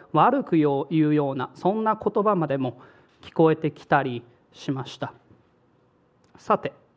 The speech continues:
皆さん、こんな状況になったとすれば、果たして皆さんはこのレストランに再び行きたいと思うでしょうか？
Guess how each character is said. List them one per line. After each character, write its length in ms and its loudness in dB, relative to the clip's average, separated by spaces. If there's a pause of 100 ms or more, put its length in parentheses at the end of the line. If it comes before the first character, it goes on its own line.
(320)
皆 220 -2
さ 140 -6
ん、 80 -8 (360)
こ 140 2
ん 60 0
な 160 2
状 180 4
況 240 0
に 380 2 (560)
な 140 2
っ 60 -4
た 120 -2
と 80 -10
す 160 -6
れ 100 -8
ば、 380 4 (260)
果 140 0
た 200 -4
し 120 -12
て 80 4
皆 200 2
さ 140 -2
ん 160 0
は 160 4
こ 140 0
の 100 4
レ 140 2
ス 120 -18
ト 120 -2
ラ 100 0
ン 160 -2
に 320 2 (300)
再 320 0
び 180 -4 (460)
行 180 -4
き 160 -4
た 240 2
い 80 -4
と 420 -2 (880)
思 380 -2
う 60 -6
で 80 -8
し 100 -12
ょ 80 -8
う 60 -10
か？ 180 -8